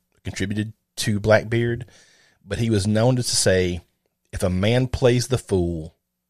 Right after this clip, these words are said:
then it's only fools he'll persuade.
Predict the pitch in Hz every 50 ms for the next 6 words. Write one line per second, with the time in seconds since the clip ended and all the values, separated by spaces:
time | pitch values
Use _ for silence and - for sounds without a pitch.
0 | _ _ _ _ _ _ _ - 101 101 90 85 - - - 104 110 110 110 101
1 | - - - 98 101 101 95 95 95 - - 101 95 - - - - - - 92
2 | 85 73 65 - 50 50 - - -